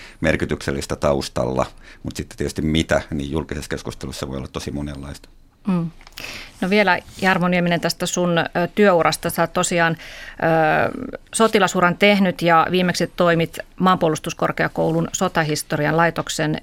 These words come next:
Speaker 2: johtajana, niin sä kerroit, että itse asiassa se, että sä valitsit tämän, ö, ammattilaisuran siellä armeijassa, niin, niin luonnolla oli siinä osuutta siinä valinnassa.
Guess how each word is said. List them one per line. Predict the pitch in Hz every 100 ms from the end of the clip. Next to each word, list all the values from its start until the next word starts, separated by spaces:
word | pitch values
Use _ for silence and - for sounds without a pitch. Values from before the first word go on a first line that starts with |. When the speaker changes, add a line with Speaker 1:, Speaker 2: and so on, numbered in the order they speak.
| -
Speaker 2:
johtajana, | 151 185 180 - 160 160 156
niin | 156 - -
sä | -
kerroit, | 226 277 269
että | 208 202
itse | 202 220
asiassa | 226 214 190 196 -
se, | - 214
että | 214
sä | 190 196
valitsit | 240 269 262 - -
tämän, | 147 139 143
ö, | - - - - 165 151 143 - - - - - - - -
ammattilaisuran | 175 165 - 160 - - - - - - - 175 156 - 180 185
siellä | 175 185 180
armeijassa, | 185 208 180 151 - 160
niin, | 151 156 - -
niin | 214
luonnolla | 277 247 160 143
oli | 147
siinä | - 156 180
osuutta | 208 - -
siinä | - - 165
valinnassa. | 180 170 - -